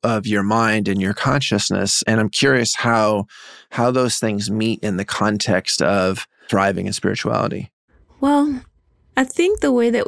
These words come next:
Speaker 2: you thrive in spirituality, or the way that I have, is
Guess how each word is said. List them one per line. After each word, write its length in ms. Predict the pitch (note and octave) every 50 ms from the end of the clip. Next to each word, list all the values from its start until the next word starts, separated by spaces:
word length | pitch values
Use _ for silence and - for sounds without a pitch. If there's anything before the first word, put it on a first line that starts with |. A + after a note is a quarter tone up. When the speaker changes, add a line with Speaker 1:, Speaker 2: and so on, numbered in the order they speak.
| -
Speaker 2:
you 420 | - F#3 F#3+ G3+ F#3+ F#3 F3+ - - _ -
thrive 600 | - - F#3+ F#3+ F#3+ F#3 F#3 F#3 F3+ F3 E3 -
in 140 | - D#3+ E3
spirituality, 840 | D#3+ - - - F3 E3 D#3 - D#3+ D#3 D3+ D3+ D3+ D3+ D3+ D3+
or 160 | D3+ D3+ D3 D3
the 80 | D3+
way 100 | D3+ D3+
that 140 | D3+ D3+ D3
I 120 | D3 D3+
have, 380 | D#3 D#3 D3+ C#3+ D3 D3+ D#3 D#3 -
is 580 | - D#3+ D#3+ D#3 D#3 D3+ D3+ D#3 - - -